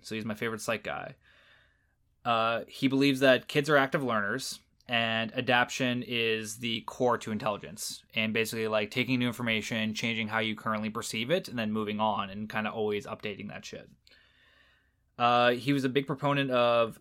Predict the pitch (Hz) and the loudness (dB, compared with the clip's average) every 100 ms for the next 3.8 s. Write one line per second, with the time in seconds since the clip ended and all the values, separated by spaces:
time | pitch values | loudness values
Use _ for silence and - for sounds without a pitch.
0 | - - 139 135 139 - 139 135 135 - | -10 -2 0 2 0 0 2 2 0 -6
1 | _ _ _ _ _ _ _ - - - | _ _ _ _ _ _ _ -10 -6 -2
2 | 147 165 - - 139 131 127 131 131 139 | -2 -2 -2 0 0 2 2 0 0 0
3 | 127 - - - - - - 82 | -2 -2 -14 -18 -14 -14 -12 -14